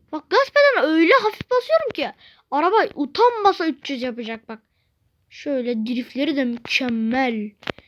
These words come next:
Şöyle üç yüz yapalım. Ay iki yüz yapalım. Elli bir, elli iki, elli üç, elli dört, altmış,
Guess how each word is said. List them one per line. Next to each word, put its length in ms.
Şöyle 240
üç 220
yüz 120
yapalım. 480
Ay 120
iki 280
yüz 160
yapalım. 380
Elli 280
bir, 40
elli 180
iki, 220
elli 180
üç, 160
elli 160
dört, 180
altmış, 480